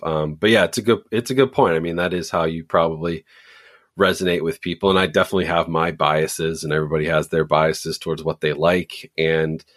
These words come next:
there's sort of an unconscious bias too. If,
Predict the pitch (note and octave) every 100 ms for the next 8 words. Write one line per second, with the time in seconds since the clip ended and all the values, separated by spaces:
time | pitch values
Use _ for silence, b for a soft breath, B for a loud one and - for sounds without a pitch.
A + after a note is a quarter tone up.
0 | b b b _ F#2+ - A2+ A2 G2+ -
1 | G#2 F#2+ - A2 - F#2 - E2+ E2+ E2
2 | - - G#2+ F#2+ E2 E2 _ F2 E2 -
3 | -